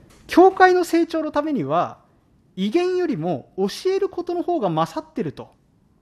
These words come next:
そういうふうにも考えてたようです。で、今でも威厳とか癒しが続いてるとしてもですね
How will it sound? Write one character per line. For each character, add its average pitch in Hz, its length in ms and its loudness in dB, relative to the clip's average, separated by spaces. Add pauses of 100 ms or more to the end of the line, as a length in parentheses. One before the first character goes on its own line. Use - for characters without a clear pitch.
(440)
そ - 140 -6
う 381 40 0
い - 20 0
う 359 40 -2
ふ 370 80 -6
う 392 60 -2
に 254 80 -2
も 139 100 -6
考 165 140 -8 (120)
え 147 60 -4
て - 100 -20
た 113 100 -20
よ 104 120 -20
う - 20 -20
で - 80 -20
す。 - 180 -20 (2750)
で、 220 220 4
今 392 240 8
で 339 100 4
も 202 160 6
威 175 140 -2
厳 311 180 2
と 339 100 -6
か 202 120 2
癒 190 220 2
し 226 120 -12
が 196 100 2
続 156 240 -6
い 208 60 -4
て 208 140 -2
る 196 240 2
と 156 160 -8
し - 60 -10
て 262 100 -4
も 175 120 -2
で 120 80 -12
す - 80 -20
ね 131 380 -8